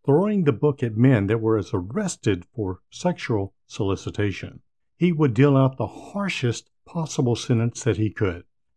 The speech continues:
This same judge was arrested and convicted of dismissing or giving special treatment to prostitutes who appeared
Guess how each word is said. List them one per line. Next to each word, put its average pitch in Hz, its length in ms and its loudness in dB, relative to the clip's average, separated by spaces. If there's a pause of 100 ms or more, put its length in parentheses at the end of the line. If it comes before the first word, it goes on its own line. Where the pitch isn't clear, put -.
This 143 380 2
same 131 480 -2
judge 98 400 0
was 101 240 -4
arrested 113 600 0 (220)
and 131 220 0
convicted 151 640 0 (340)
of 110 180 -2
dismissing 123 720 0
or 123 320 2 (100)
giving 143 300 4
special 135 440 -2
treatment 143 440 -2
to 143 100 0
prostitutes 127 840 -4 (260)
who 110 80 -2
appeared 87 600 -4